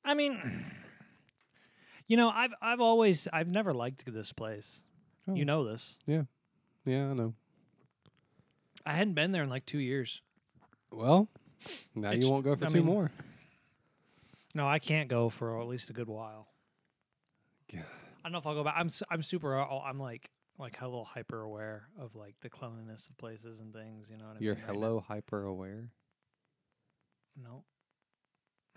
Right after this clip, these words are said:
Speaker 1: that is not. What?
Speaker 2: What did you say?
Speaker 1: Are you on cocaine?
Speaker 2: What? Are you on drugs?
Speaker 1: I said I'm, like,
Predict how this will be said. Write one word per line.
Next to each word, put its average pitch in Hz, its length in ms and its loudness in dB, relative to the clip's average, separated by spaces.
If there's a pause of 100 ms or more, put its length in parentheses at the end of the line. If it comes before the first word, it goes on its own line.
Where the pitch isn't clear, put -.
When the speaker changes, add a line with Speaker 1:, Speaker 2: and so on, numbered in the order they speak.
Speaker 1:
that 131 80 -12
is 120 140 -16
not. 120 160 -18 (160)
What? 147 240 -10 (320)
Speaker 2:
What 120 140 -4
did 131 100 -8
you 123 60 -8
say? 113 160 -8 (120)
Speaker 1:
Are 120 60 -12
you 131 120 -8
on 156 120 -6
cocaine? 143 500 -6 (300)
Speaker 2:
What? 131 260 -4 (160)
Are 104 100 -8
you 127 180 -2
on 139 160 -4
drugs? 139 340 -6 (160)
Speaker 1:
I 147 120 -6
said 131 280 -6
I'm, 123 220 -8
like, 117 320 -14